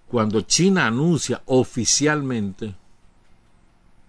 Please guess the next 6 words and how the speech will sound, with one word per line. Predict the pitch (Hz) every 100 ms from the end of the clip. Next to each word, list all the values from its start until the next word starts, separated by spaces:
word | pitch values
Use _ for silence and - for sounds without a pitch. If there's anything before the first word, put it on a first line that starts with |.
| -
que | 131
ha | 139
exterminado | - - 131 110 98 113 139 135 120
la |
extrema | 95 - - 120 127 113
pobreza | 120 92 110 107 120 113